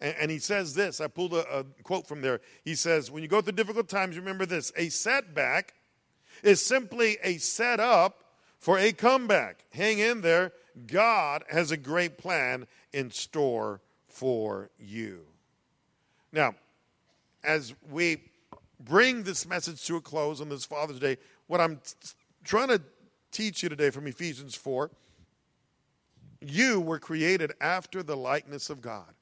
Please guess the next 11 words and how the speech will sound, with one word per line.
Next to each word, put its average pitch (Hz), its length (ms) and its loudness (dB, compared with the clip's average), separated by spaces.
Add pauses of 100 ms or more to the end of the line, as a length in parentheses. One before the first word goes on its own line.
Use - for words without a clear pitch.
(480)
You 175 220 4
have 160 180 4
characteristic 165 840 -6
traits 139 440 -8
that's, 123 300 -10 (140)
that 123 240 -12
you're 156 160 -4
blessed 123 640 -10
with 107 320 -14 (320)
because 127 400 -6
you 185 360 0